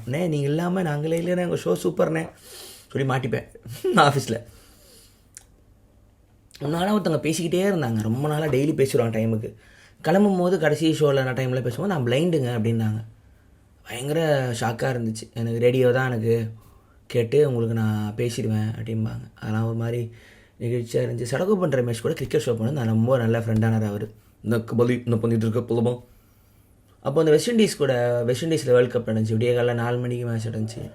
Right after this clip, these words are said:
லைக் அவரை அவ்வளோ பே பண்ணி கூட்டியா இருந்தாங்க. நாலாவது எபிசோட் இது மேட்ச்ல இந்தியா தோத்துருச்சு. அவருக்கு அடுத்து கிரிக்கெட் பேச ஷோ இல்ல. அப்புறம் ஒரு சொந்த கதை, சோக கதை, அவரோட பழைய நினைவுகள்லாம் என் கூட பேசிக்கிட்டு இருப்பாரு. "இந்த கபலி என்ன பண்ணிட்டு இருக்கிற?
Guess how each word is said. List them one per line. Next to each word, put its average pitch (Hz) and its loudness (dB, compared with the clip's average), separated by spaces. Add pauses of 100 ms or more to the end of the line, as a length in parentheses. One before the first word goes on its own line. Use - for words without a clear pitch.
(400)
லைக் 123 0
அவரை 123 0 (560)
அவ்வளோ 123 2
பே 143 6
பண்ணி 156 2
கூட்டியா 143 -2
இருந்தாங்க. 147 4
நாலாவது 139 6
எபிசோட் 131 -4 (280)
இது 135 2
மேட்ச்ல 151 4
இந்தியா 156 10
தோத்துருச்சு. 135 2
அவருக்கு 147 6
அடுத்து 170 8
கிரிக்கெட் 165 -2
பேச 147 8 (100)
ஷோ 151 10
இல்ல. 120 0 (200)
அப்புறம் 156 8
ஒரு 156 12
சொந்த 147 6
கதை, 139 6
சோக 143 8
கதை, 127 6
அவரோட 123 6
பழைய 127 6
நினைவுகள்லாம் 135 4
என் 135 2
கூட 123 2
பேசிக்கிட்டு 113 2
இருப்பாரு. - -6
"இந்த 131 2
கபலி 139 2
என்ன 139 4
பண்ணிட்டு 123 -2
இருக்கிற? 120 2